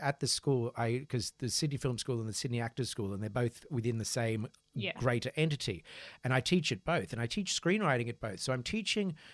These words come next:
Speaker 1: screenwriting to film students, to students who've gone to Sydney Film School to, to learn filmmaking, but then I'm also teaching them to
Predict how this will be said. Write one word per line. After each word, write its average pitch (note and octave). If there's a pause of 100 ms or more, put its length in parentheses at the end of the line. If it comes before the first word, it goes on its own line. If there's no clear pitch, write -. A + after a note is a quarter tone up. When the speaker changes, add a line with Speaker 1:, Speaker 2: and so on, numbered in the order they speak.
Speaker 1:
screenwriting C3+ (200)
to D3
film A#3+
students, D#3
to B2+
students F#3
who've C3
gone F3
to F#3
Sydney D#3
Film D#3
School C#3
to, C3
to A#2
learn D3+
filmmaking, B2+ (340)
but -
then D#3+
I'm E3
also G3+
teaching D3
them C3
to -